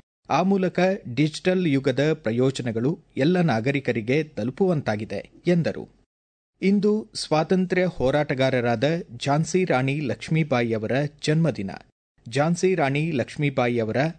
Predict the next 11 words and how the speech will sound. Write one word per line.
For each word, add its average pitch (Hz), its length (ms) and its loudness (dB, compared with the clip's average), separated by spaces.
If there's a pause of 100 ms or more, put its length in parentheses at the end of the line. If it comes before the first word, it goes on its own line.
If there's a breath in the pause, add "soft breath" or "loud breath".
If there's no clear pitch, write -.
(140)
ಅಪ್ರತಿಮ 165 600 0
ತ್ಯಾಗ, 120 360 0 (360)
ಬಲಿದಾನವನ್ನು 131 680 0
ಸ್ಮರಿಸಿರುವ 110 640 -6 (460 loud breath)
ಮುಖ್ಯಮಂತ್ರಿ 180 680 0
ಸಿದ್ದರಾಮಯ್ಯ, 120 720 -2 (380)
ಉಪಮುಖ್ಯಮಂತ್ರಿ 156 880 0
ಡಿ 131 200 -2
ಕೆ 139 180 -4
ಶಿವಕುಮಾರ್ 160 600 -2
ಸೇರಿದಂತೆ 113 600 -2